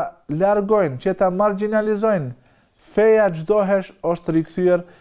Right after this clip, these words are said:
edhe ka mbet element i rëndësishëm në jetën njerëzore. Domethënë, me gjithë atë luftë që është zhvilluar kundër fesë, kundër besimit, madje në disa vende, sikurse në Shqipëri është ndaluar edhe me ligj,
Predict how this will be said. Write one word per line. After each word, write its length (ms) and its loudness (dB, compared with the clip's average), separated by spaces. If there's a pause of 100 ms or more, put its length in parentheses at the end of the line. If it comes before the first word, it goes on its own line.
(180)
edhe 320 4
ka 160 0
mbet 440 -2
element 560 0
i 120 2
rëndësishëm 600 -4
në 120 -4
jetën 300 -4
njerëzore. 460 -2 (420)
Domethënë, 300 0
me 120 0
gjithë 280 2
atë 200 0
luftë 300 -6
që 100 2
është 180 -4
zhvilluar 400 2
kundër 320 -2
fesë, 260 -4
kundër 240 -4
besimit, 440 -4 (400)
madje 280 2
në 80 -2
disa 280 0
vende, 240 0
sikurse 300 -4
në 100 -2
Shqipëri 400 0
është 140 -2
ndaluar 340 2
edhe 120 0
me 120 -2
ligj, 220 -4